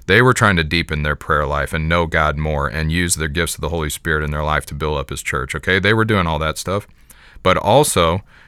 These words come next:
they were, um, facing persecution. Uh, they were being treated poorly because they were Christians. Uh, we know that because if you go through First Peter, you'll find it referenced many times.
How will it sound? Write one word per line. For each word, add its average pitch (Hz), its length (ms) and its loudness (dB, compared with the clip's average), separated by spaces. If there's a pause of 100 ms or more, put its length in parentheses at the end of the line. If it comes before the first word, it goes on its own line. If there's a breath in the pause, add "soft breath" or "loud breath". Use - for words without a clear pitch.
(120)
they 95 120 6
were, 92 540 4
um, 80 480 2
facing 98 640 0 (100)
persecution. 98 1000 0 (460 soft breath)
Uh, 80 220 2
they 98 140 4
were 104 140 4
being 104 280 2
treated 90 560 2 (240)
poorly 90 480 2
because 87 540 0
they 82 120 0
were 76 120 -2
Christians. 78 640 -6 (400 soft breath)
Uh, 90 100 2
we 92 160 2
know 110 220 6
that 98 180 4
because 87 300 -2
if 82 100 -6
you 90 80 -2
go 87 160 2
through 85 180 -4
First 87 300 -2
Peter, 95 240 0
you'll 80 160 -2
find 85 240 -2
it 78 80 -4
referenced 85 460 -2
many 82 280 -2
times. 69 580 -8